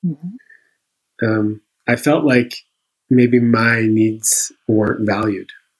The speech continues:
Speaker 2: or I wasn't
Speaker 1: Mm-hmm.
Speaker 2: valued, and that, uh, what I was saying didn't, wasn't important to you."
Speaker 1: Mm-hmm.
Speaker 2: And that to me feels a lot like how my dad used to talk to me.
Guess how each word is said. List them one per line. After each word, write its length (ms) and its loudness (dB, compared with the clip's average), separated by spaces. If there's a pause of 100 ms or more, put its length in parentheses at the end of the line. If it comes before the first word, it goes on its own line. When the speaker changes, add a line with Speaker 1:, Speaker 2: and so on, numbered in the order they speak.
(140)
Speaker 2:
or 140 0
I 80 2
wasn't 340 2
Speaker 1:
Mm-hmm. 100 0
Speaker 2:
valued, 320 -10 (560)
and 200 2
that, 240 -4 (220)
uh, 300 -2
what 200 2
I 80 4
was 160 2
saying 340 2 (160)
didn't, 360 0 (340)
wasn't 400 2
important 560 -2
to 140 -8
you." 100 -6 (960)
Speaker 1:
Mm-hmm. 140 -6 (1200)
Speaker 2:
And 480 -2 (1040)
that 500 -2
to 120 2
me 300 4
feels 280 2
a 40 -4
lot 240 -4
like 180 -6
how 180 -4
my 300 -4 (100)
dad 260 -4
used 160 -8
to 80 -10
talk 260 -12
to 60 -4
me. 200 -2